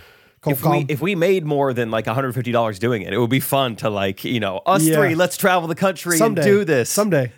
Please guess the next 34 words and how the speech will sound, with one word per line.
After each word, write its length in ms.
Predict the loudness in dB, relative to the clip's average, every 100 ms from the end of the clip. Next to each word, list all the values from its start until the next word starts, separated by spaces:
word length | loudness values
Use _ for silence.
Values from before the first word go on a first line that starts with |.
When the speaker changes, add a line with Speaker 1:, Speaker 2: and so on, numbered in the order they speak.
| -4
Speaker 2:
Yeah. 300 | 0 0 0 -4
Speaker 1:
The 60 | 0
Chiefs 240 | 2 2
are 40 | 2
gonna 140 | 0
comment 340 | 2 0 0
on 120 | -2 -2
it, 40 |
maybe. 380 | 0 2 0 -6 _ _ 0
Speaker 2:
They 120 | 0
said 320 | 2 2 2
they, 380 | 0 0 0 -2 -4 -2 -4 -4
Speaker 1:
<laughs> 360 | -16 -12 -6
Speaker 2:
they 140 | -2 0
said 240 | 0 -2
we, 140 | -4 -4
we, 420 | 0 2 0 -2 -12 _ _ _ -4 -4 0
we 80 | 0
don't 100 | 2
wanna 140 | 0
do 80 | 0
any 100 | 0
kind 140 | 0
of 80 | 0
official 280 | 0 -2 -2
collaboration, 720 | 0 0 2 0 -2 -6 -8 -6
but 100 | -2
I've 100 | 0
talked 220 | 0 -2
to 60 | 0
our 100 | 0
social 300 | 0 -2 -2
team 220 | -4 -4
and, 100 | -4